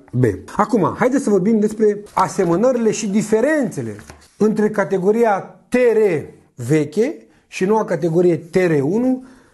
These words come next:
ca să putem să știm exact unde ne încadrăm și unde nu și în funcție de ce vrem să conducem, să știm ce, uh, categorie obținem. Bun,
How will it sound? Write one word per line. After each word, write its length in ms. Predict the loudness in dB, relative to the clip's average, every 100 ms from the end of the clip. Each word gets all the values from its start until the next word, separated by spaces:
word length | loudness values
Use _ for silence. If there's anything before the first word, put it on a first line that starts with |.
| _ _
ca 140 | -4 -2
să 160 | -2
putem 400 | -4 -4 0 0
să 160 | 0 -4
știm 260 | -4 0 0
exact 460 | 2 0 -2 -8 -8 -2
unde 260 | 2 2
ne 100 | 2
încadrăm 580 | 0 0 0 0 0 -2
și 140 | 0
unde 220 | 0 2 2
nu 220 | 2 0
și 480 | -2 -4 -4 -6 -16 _ _
în 100 | -2
funcție 240 | 0 2 2
de 100 | 2
ce 160 | 2
vrem 180 | 0 0
să 120 | -2
conducem, 520 | 0 0 2 0 -2 -6 -16 -20 -20
să 160 | -2 -2
știm 260 | 0 0
ce, 580 | 0 2 2 4 2 -2 -4
uh, 280 | 0 0
categorie 920 | 0 -2 0 0 2 2 2 0 -2 -2
obținem. 560 | 0 0 0 -2 -2 0
Bun, 300 | 2 0